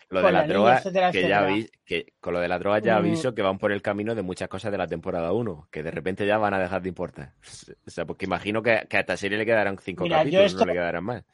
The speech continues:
Speaker 2: yo esto lo tengo comparado, por ejemplo, como cuando Smallville, la serie de Smallville. La serie de Smallville se le criticó infinito por lo de la kriptonita, que todo el mundo tenía kriptonita.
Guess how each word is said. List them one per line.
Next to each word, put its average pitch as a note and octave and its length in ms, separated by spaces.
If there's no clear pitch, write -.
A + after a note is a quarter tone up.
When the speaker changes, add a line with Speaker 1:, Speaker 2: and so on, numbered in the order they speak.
Speaker 2:
yo F#3+ 160
esto F#3+ 180
lo A3+ 100
tengo A3 200
comparado, G3+ 420
por G3+ 100
ejemplo, G#3 360
como E3 280
cuando D3+ 280
Smallville, D3 500
la E3 140
serie G3 220
de F3+ 100
Smallville. C#3 440
La F3+ 140
serie A#3+ 220
de C#4+ 100
Smallville A3+ 300
se A3+ 100
le F#3+ 120
criticó D#3+ 640
infinito A#3+ 1120
por G3+ 140
lo F#3+ 80
de F#3 80
la F3+ 100
kriptonita, F3 680
que E3+ 160
todo G3 140
el G3+ 60
mundo A#3+ 240
tenía F#3+ 300
kriptonita. D#3+ 760